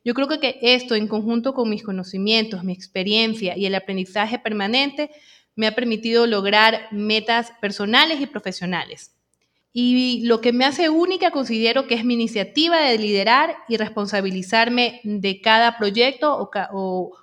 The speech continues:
o algún asunto que tenga. Eh, tengo la predisposición de darle todo mi tiempo y todo mi espacio para hacer mis proyectos realidad.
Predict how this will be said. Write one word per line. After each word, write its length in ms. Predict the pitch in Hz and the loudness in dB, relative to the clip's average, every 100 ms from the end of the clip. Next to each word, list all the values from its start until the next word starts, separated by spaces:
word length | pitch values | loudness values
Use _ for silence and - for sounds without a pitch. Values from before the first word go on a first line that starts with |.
| _ _ | _ _
o 100 | 196 | -2
algún 260 | 196 208 226 | 0 0 0
asunto 680 | 226 254 277 - 185 180 - _ | -2 0 0 0 -2 -2 -6 _
que 100 | - | -4
tenga. 400 | 196 220 180 170 - | 2 2 2 -2 -2
Eh, 340 | 190 190 185 185 | -2 0 0 2
tengo 180 | 262 | 4
la 120 | 311 302 | 4 4
predisposición 880 | 240 233 220 214 196 247 254 277 226 | 2 0 -2 -4 -2 0 0 0 0
de 100 | 202 | 4
darle 240 | 220 247 | 4 4
todo 240 | 247 247 269 | 4 4 4
mi 240 | 240 - | 2 -2
tiempo 480 | 254 285 311 311 339 | 0 2 2 0 -2
y 120 | 220 | -2
todo 240 | 214 220 226 | 0 0 0
mi 80 | |
espacio 720 | 220 - 254 269 277 294 285 - | -4 -2 2 2 2 -2 -4 -4
para 340 | - 196 190 175 | 0 2 4 2
hacer 360 | - 196 208 | 0 -4 -2
mis 120 | 220 220 | -2 -4
proyectos 460 | 208 185 185 220 | -4 -4 -4 -4
realidad. 420 | 196 165 165 151 | -4 -4 -4 -6